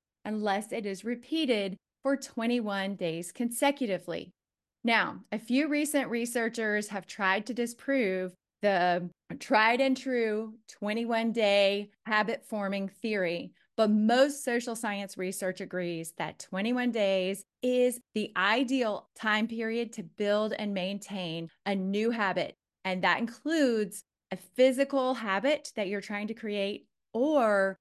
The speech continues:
thoughts that you're trying to incorporate into your life. During the three weeks, you practice new thoughts and habits that will help you experience more joy in your divorce journey and in your life.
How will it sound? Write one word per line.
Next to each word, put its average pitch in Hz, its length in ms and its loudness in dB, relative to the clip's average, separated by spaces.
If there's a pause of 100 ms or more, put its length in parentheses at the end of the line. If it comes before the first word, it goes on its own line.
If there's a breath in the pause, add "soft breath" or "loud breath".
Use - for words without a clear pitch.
(160)
thoughts - 600 -2 (160)
that 202 140 -4
you're 202 160 -2
trying 208 720 -4 (140)
to 240 140 2
incorporate 214 840 0 (260)
into 240 440 2
your 220 240 0
life. 190 440 -4 (840)
During 240 300 4
the 302 100 2
three 285 220 2
weeks, 277 480 -4 (100)
you 226 140 -2
practice 233 800 -8
new 226 240 0
thoughts 226 480 -2
and 208 180 -4
habits 202 600 -4 (160)
that 202 100 2
will 196 140 -2
help 220 320 0
you 285 120 2
experience 196 800 -6 (220)
more 190 400 2
joy 190 520 0 (280)
in 240 320 4
your 220 180 0
divorce 202 400 -4
journey 185 500 -6
and 254 440 0
in 226 240 -4
your 185 160 -4
life. 175 320 -2